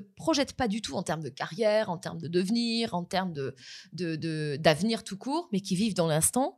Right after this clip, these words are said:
et effectivement le projet d'une entreprise. Et ça peut créer un hiatus. Et il est vrai que c'est très compliqué parce que, vous le savez très bien, enfin tu le sais très bien, le projet, euh, au sens très général du terme, Sartre l'a longtemps démontré,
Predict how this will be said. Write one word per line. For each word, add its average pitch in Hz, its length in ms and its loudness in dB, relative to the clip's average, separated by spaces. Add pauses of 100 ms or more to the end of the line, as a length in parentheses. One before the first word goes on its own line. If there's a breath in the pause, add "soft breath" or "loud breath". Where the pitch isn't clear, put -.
(380 loud breath)
et 269 320 6
effectivement 196 420 -2
le 202 120 -2
projet 180 240 -2
d'une 165 140 -2
entreprise. 160 460 -4
Et 185 60 -8
ça 175 140 -4
peut 180 100 -10
créer 190 220 -6
un 170 100 -4
hiatus. 165 560 -4 (540 loud breath)
Et 233 60 2
il 285 120 4
est 277 80 4
vrai 196 220 2
que 196 80 -4
c'est 170 100 -2
très - 180 -2
compliqué 226 400 2
parce 175 220 2
que, 170 340 -2 (200)
vous 175 80 -14
le 165 40 -8
savez 165 260 0
très 165 180 0
bien, 208 280 2
enfin 151 140 -2
tu 151 120 -6
le 151 40 -2
sais 156 100 -4
très 160 160 -4
bien, 208 220 -2 (480 loud breath)
le 160 100 2
projet, 190 560 6
euh, 147 360 4
au 160 80 2
sens 185 360 2
très 196 180 6
général 160 360 4
du 190 140 2
terme, 226 240 4
Sartre 180 360 -2
l'a 156 120 0
longtemps 175 320 0
démontré, 170 540 2